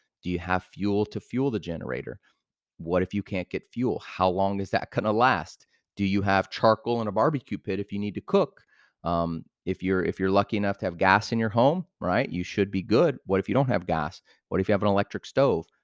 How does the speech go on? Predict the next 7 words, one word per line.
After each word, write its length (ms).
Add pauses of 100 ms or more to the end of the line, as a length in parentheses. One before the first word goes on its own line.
(140)
How 260
are 60
you 160
gonna 180
heat 280
things, 460 (560)
right? 300